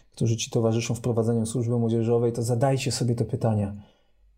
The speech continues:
Jakie brzemię Bóg kładzie na nasze serce dla naszych młodych, młodych w naszym mieście? Jaką pasję nosimy? Co nie pozwala nam spać w nocy? Jakie mamy marzenia? Gdzie chcemy, żeby byli?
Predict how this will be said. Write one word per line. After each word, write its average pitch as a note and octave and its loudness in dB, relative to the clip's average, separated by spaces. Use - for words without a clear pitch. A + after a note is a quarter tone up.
Jakie C#3+ 2
brzemię A#2+ 0
Bóg G#2 -2
kładzie G#2+ 0
na G#2 2
nasze G2 0
serce G2+ -2
dla G#2+ 0
naszych A2 0
młodych, G#2+ 0
młodych A2 2
w - -10
naszym G2 -2
mieście? F#2+ 0
Jaką B2+ 0
pasję A#2+ 0
nosimy? G2 -2
Co D3 0
nie C3+ 0
pozwala A#2 0
nam G#2 -2
spać G2 -2
w G2+ 0
nocy? F#2+ -2
Jakie C3+ -2
mamy C#3 2
marzenia? B2+ 2
Gdzie A#2+ -2
chcemy, C3+ -2
żeby A#2+ 0
byli? G2 0